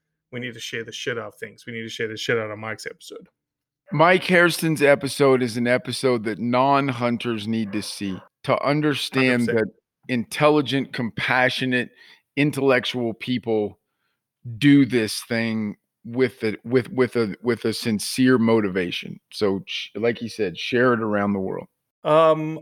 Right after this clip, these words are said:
Speaker 1: okay, let's talk about some conservation projects that we have coming down the pipeline. I saw some content this week that is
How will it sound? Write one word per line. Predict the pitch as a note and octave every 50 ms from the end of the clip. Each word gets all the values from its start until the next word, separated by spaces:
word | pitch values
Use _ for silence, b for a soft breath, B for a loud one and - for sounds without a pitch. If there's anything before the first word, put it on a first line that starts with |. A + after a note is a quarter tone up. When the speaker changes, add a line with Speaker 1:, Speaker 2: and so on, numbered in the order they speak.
| -
Speaker 1:
okay, | F3 G3+ G3 - A3 A#3+ G#3+ C3+ B2 B2
let's | D3 G#3+ A3+ -
talk | - C4+ B3+ A#3+
about | A#3 A3+ A3
some | - F#3 E3+
conservation | - G3+ G3 G3 F#3+ D#3+ F3 F3+ F#3 F#3 F#3 D#3+
projects | - F#3 D3 C#3 C#3+ -
that | - C#3
we | C#3 C#3+
have | C#3 C#3+ C#3+
coming | - D#3 D3+ D3 C3+
down | C#3 C3+
the | C3 B2
pipeline. | - C#3 B2+ B2+ B2+ C#3+ D#3+ F#3 G#3 G3 _ _ - -
I | D3+ D#3
saw | D3+ - - G3 F3 E3
some | - - D#3 D3+
content | - - D#3 D#3 D3+ - D3 C3+ -
this | - C#3 B2+ -
week | D3 C#3+ C#3+ C#3 B2+ - -
that | C3 C3 B2+ C3+
is | - C3 B2+ B2+ B2 A#2+ A2+ A2+ - - - -